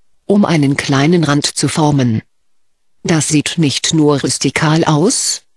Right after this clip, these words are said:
sondern verhindert auch, dass der Teig schrumpft, und deshalb muss man auch keine Bohnen oder Reiskörner auf ihm verteilen,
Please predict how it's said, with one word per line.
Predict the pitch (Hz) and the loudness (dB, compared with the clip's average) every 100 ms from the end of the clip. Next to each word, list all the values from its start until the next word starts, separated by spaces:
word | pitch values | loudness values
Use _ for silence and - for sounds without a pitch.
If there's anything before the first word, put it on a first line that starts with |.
| - | -12
sondern | - 180 196 143 | -2 0 2 0
verhindert | - 139 165 175 170 - | 0 0 2 2 0 0
auch, | 127 - - _ _ _ - | -4 -4 -10 _ _ _ -6
dass | 139 127 | -4 0
der | 143 | 0
Teig | - 156 175 - | 0 0 0 -2
schrumpft, | 135 143 202 381 - - - - _ - | 0 0 2 0 -2 -6 -8 -10 _ -4
und | 175 170 - | 0 0 2
deshalb | 190 185 240 269 | 0 2 0 2
muss | 220 208 | 0 2
man | 180 185 | 0 2
auch | 147 156 - | 2 0 -2
keine | - 160 156 147 | -2 0 2 2
Bohnen | 143 170 190 190 | 2 2 2 2
oder | 165 165 202 | 2 2 0
Reiskörner | 202 247 - - 208 247 240 165 - | 0 0 -2 -4 2 4 4 2 2
auf | 170 - | 0 0
ihm | 202 202 | -2 0
verteilen, | 190 - 220 196 170 | -2 0 2 4 2